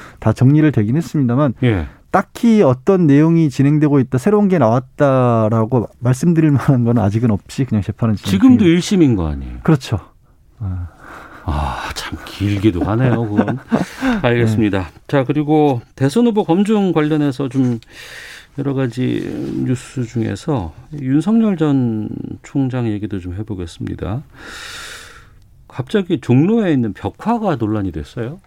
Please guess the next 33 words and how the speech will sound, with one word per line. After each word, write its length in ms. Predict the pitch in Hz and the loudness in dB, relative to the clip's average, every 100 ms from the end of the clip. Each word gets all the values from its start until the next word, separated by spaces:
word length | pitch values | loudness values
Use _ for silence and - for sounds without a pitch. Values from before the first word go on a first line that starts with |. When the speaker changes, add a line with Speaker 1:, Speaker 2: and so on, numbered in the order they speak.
| - | 2
Speaker 1:
네, 200 | 139 135 | 4 4
종로에 800 | 151 175 170 165 156 151 139 127 | 4 2 4 4 4 4 2 0
그 380 | - 107 98 92 - | -2 -2 -2 -2 -6
뭐 120 | - 98 | -8 -2
중고 300 | 135 151 175 | 2 2 2
서적을 400 | 156 147 131 117 | 2 2 2 0
거래하는 960 | 113 110 113 110 104 107 143 147 131 | 0 0 2 2 0 0 2 2 2
그런 200 | - 113 | 0 0
서점 380 | 113 180 202 120 - - - _ | 2 2 4 2 -2 -16 -20 _
밖에 480 | - 104 107 - 117 | -4 -4 -4 -4 -2
벽화가 880 | - 107 _ - 110 104 120 151 135 | 0 -4 _ -4 -2 -2 0 0 2
건물주 720 | 127 170 262 233 - 139 117 98 | 4 4 4 2 2 2 2 0
분이 380 | 98 107 147 92 - | -2 0 0 -2 -2
Speaker 2:
네. 300 | 110 85 69 - | -2 -2 -6 -8
Speaker 1:
이제 120 | 98 104 | -6 0
본인이 420 | 170 226 254 226 | 4 6 6 4
가지고 300 | 160 156 156 | 2 2 2
있는 120 | 139 | 2
어떤 200 | 123 131 | 2 0
정치적 500 | 123 120 - 123 113 | 0 -2 -2 -4 -4
소신, 280 | - 127 117 | -6 0 2
여기서 160 | 123 131 | 2 2
정치적 320 | 127 143 151 | 2 2 0
소신이라고 480 | 160 - 151 131 117 | -2 -2 0 0 -2
것은 280 | 110 131 113 | -2 -2 2
뭐 140 | 110 | 2
여야 240 | 117 151 147 | 4 4 2
지지를 300 | - 120 127 | -2 -2 0
한다 120 | 120 | 0
그런 280 | - 156 165 | 0 0 2
의미는 280 | 110 120 175 | 2 2 2
아니고, 440 | 98 98 180 156 135 | 0 0 2 2 2
Speaker 2:
네. 380 | 107 101 156 | 2 2 0